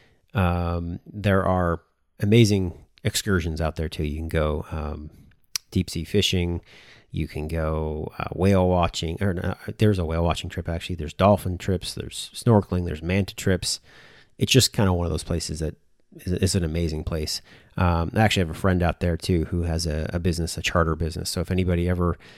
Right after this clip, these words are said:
wants to know a great place to go and would love to just get an, uh, introduction to somebody who could help them and have an amazing experience out there,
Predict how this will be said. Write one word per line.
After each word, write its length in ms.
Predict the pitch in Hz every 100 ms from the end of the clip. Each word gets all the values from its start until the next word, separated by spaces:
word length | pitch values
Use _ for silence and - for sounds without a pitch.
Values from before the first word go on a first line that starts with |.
| - - _ 98
wants 360 | 98 98 -
to 80 | -
know 260 | 90 90 85
a 60 |
great 340 | 80 98 92 -
place 300 | - 87 -
to 80 | 80
go 560 | 90 87 87 87 87
and 280 | - 82 82
would 280 | 85 80 80
love 340 | 92 92 90
to 720 | - 92 87 87 85 85 82
just 240 | 82 95 -
get 160 | 87
an, 240 | 80 78 -
uh, 200 | 87 85
introduction 480 | 95 98 92 - 92
to 80 | 87
somebody 320 | 98 95 87
who 60 | -
could 140 | 90
help 200 | 101 -
them 160 | 95 87
and 140 | 82
have 180 | 92 92
an 80 | 85
amazing 400 | 87 90 87 82
experience 460 | - 104 101 -
out 180 | 104 92
there, 300 | 101 92